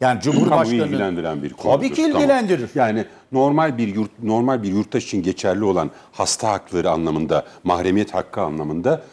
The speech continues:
Speaker 2: Cumhurbaşkanı'nın sağlığı söz konusu
Speaker 1: Kesinlikle
Speaker 2: olursa
Speaker 1: değerlendirilemez.
Speaker 2: aynı durum değildir. Tabii ki kendisine uzun ömür dileyelim.
Speaker 1: Tabii,
Speaker 2: Ee,
Speaker 1: tabii, tabii.
Speaker 2: sevenlerine
Speaker 1: Bunları
Speaker 2: bağışlasın. Ee, ama nihayetinde,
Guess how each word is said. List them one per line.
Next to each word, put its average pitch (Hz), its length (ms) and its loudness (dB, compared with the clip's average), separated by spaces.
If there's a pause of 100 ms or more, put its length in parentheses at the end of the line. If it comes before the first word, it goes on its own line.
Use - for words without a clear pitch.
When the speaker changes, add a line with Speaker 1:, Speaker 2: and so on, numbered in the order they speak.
Speaker 2:
Cumhurbaşkanı'nın 95 720 -2
sağlığı 87 380 -2
söz - 60 -6
konusu - 220 -2
Speaker 1:
Kesinlikle 196 260 2
Speaker 2:
olursa 240 160 4
Speaker 1:
değerlendirilemez. 160 720 2
Speaker 2:
aynı 107 300 2
durum 117 320 0
değildir. 76 420 -2 (340)
Tabii 92 220 -2
ki 123 140 -10
kendisine - 480 -6
uzun 95 280 -4
ömür 76 280 -4
dileyelim. 78 420 -2 (240)
Speaker 1:
Tabii, 175 140 2
Speaker 2:
Ee, - 60 -2
Speaker 1:
tabii, - 40 -4
tabii. 180 160 2
Speaker 2:
sevenlerine 85 360 2
Speaker 1:
Bunları 127 220 2
Speaker 2:
bağışlasın. 76 520 -2 (300)
Ee, 90 200 0
ama 98 180 0
nihayetinde, 107 720 0